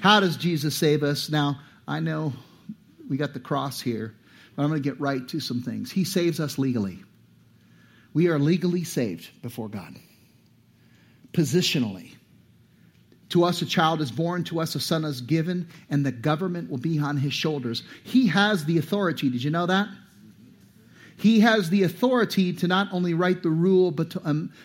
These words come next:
but to fulfill its rule. He is the atoning sacrifice for our sins, and not only for ours, but also for the sins of the whole world. Do I hear amen? Amen. This is why we share the good news.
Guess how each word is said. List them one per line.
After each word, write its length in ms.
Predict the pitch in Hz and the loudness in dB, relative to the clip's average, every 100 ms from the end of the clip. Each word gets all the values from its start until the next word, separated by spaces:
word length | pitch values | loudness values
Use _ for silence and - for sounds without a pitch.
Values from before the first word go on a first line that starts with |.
| - | -10
but 220 | 151 156 - | -2 -2 2
to 140 | 165 | 0
fulfill 640 | - 165 143 - 180 151 135 | 0 -4 -4 -4 -4 -4 -4
its 300 | 127 - 123 | -8 -6 -4
rule. 300 | 131 95 - - _ _ _ _ _ _ - | -4 -4 -10 -20 _ _ _ _ _ _ 0
He 380 | 208 226 226 202 | 4 4 4 4
is 160 | 170 | 4
the 140 | 196 180 | 4 4
atoning 420 | - 208 202 190 | 4 2 4 2
sacrifice 760 | - 190 190 190 196 180 175 | 2 2 2 0 2 2 2
for 120 | 196 | 0
our 100 | 170 | 0
sins, 420 | 160 208 196 196 196 | 2 2 2 4 6
and 100 | 196 | 6
not 220 | 226 294 | 6 6
only 300 | 285 302 254 | 6 6 4
for 200 | 240 214 | 6 4
ours, 540 | 247 202 214 - - - _ _ _ _ - _ | 4 4 0 -4 -8 -12 _ _ _ _ -20 _
but 160 | 202 220 | 6 8
also 440 | 254 302 254 285 | 10 8 6 4
for 140 | 277 269 | 4 2
the 140 | 247 | 2
sins 360 | - 269 262 247 | 4 4 6 6
of 100 | 247 | 6
the 100 | 214 | 6
whole 280 | 247 247 | 6 6
world. 440 | 247 262 262 214 - | 8 8 8 6 4
Do 80 | 202 | 6
I 100 | 196 | 6
hear 180 | 226 | 6
amen? 500 | 226 226 226 247 240 | 6 6 8 8 8
Amen. 140 | 120 - - - - - - | 4 -2 -14 -20 -18 -18 -2
This 220 | 208 220 | 0 2
is 120 | 226 190 | 2 4
why 200 | 214 214 | 4 6
we 180 | 208 | 4
share 760 | 196 - - 220 214 208 202 - - | 4 2 4 6 6 4 2 -4 -8
the 140 | 170 165 | -4 0
good 260 | 165 151 | 0 2
news. 600 | 143 120 92 - - - | 2 0 -2 -8 -10 -10